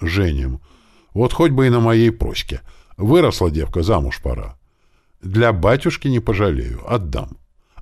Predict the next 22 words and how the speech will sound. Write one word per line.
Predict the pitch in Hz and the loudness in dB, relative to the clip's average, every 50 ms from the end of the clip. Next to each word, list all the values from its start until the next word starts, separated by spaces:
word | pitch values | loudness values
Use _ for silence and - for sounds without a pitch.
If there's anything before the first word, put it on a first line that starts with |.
| _ - | _ -2
Опять | - 139 - - 180 175 175 147 | 0 0 2 4 4 2 4 4
же | 120 117 117 | 2 2 2
они | 110 110 113 123 135 | 4 4 4 2 2
друг | 123 113 123 117 117 - | 2 2 0 0 -2 -2
на | - 120 113 | -2 -2 -2
дружку | 104 107 98 - - - 85 | 0 -2 -4 -4 -4 -6 -2
поглядывают. | - 110 101 92 76 64 - - 58 57 58 60 58 - - - - - _ _ _ _ _ _ _ - | 0 -2 0 0 -2 -4 -4 -6 -8 -10 -10 -12 -12 -14 -16 -18 -20 -20 _ _ _ _ _ _ _ 0
И | 165 180 | 2 4
ложки-плошки | 190 196 196 165 - - 147 - - 95 78 - - 95 | 4 4 4 2 0 -2 -2 0 0 -2 -2 -2 -2 -2
она | 82 82 82 78 | -2 0 -2 -2
принесёт | 71 76 85 78 78 78 - - 80 69 - | -2 -4 -4 -4 -4 -6 -4 -6 -6 -6 -4
приданое, | - 87 82 73 82 80 78 82 87 92 | -4 -6 -4 -4 -4 -4 -2 -2 -2 -2
будет | 95 113 151 151 135 123 - - | 0 0 0 2 2 0 0 0
им | 110 92 85 | -2 0 0
на | 87 82 | -2 -2
обзаведение". | 78 71 71 73 73 67 62 57 - - 67 - - - - - - - - - - - - - - - - - - - - - - - - - - - - - - - - - - - - - - _ _ _ _ _ _ _ _ _ _ _ _ _ _ _ _ _ _ _ - - - - - _ - - - _ _ - _ - _ _ _ _ _ _ - - - - | -2 -2 -2 -2 -2 -2 -4 -6 -8 -10 -12 -10 -12 -12 -14 -14 -16 -16 -18 -20 -20 -20 -20 -20 -20 -20 -20 -20 -20 -20 -20 -20 -16 -16 -16 -16 -16 -16 -16 -16 -14 -16 -16 -16 -18 -20 -20 -20 -20 _ _ _ _ _ _ _ _ _ _ _ _ _ _ _ _ _ _ _ -20 -20 -20 -20 -20 _ -20 -20 -20 _ _ -20 _ -20 _ _ _ _ _ _ -20 -20 -20 -8
Решение | - - 104 120 127 123 - - 151 151 147 147 139 123 | -2 0 2 4 4 4 4 2 2 4 4 4 2 2
по | - 131 120 | 0 0 -2
штрафам | - - - 160 156 - - 90 - | -2 -2 0 0 0 0 -2 -4 -4
староста | - - 107 101 98 - - - 98 | -2 0 0 0 0 -2 -4 -6 -6
хорошо | - - 107 117 123 - - - - | -4 -2 0 0 0 -2 -4 -8 -10
принял. | - - - - 101 - - - - _ | -8 -8 -8 -8 -8 -12 -16 -18 -20 _